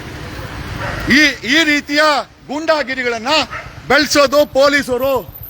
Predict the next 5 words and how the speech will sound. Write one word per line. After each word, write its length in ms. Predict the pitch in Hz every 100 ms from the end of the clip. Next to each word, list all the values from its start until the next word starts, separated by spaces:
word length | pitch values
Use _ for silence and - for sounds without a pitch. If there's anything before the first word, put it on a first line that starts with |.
| - - - - - - - - -
My 160 | 240 277
dear 360 | 285 311 214
police 360 | 254 311 311 -
commissioner, 580 | 285 311 294 311 254 - - - - - - - - - - - - - - - -
ಗೂಂಡಾಗಳು, 760 | 220 330 320 311 294 277 208